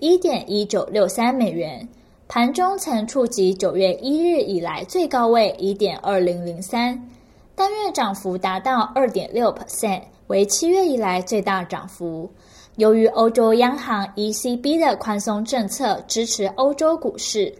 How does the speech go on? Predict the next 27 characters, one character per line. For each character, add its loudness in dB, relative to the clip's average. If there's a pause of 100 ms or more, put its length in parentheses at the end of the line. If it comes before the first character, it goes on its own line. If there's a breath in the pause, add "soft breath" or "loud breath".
(400 loud breath)
有 2
关 4
新 -6
冠 -2
肺 4
炎 0
疫 0
苗 -2
开 -2
发 2
和 0
英 -2
国 2
退 0
欧 4
谈 -6
判 -6
的 0
好 -8
消 -2
息 -2 (100)
导 -4
致 0
欧 4
元 0
买 -4
盘 -12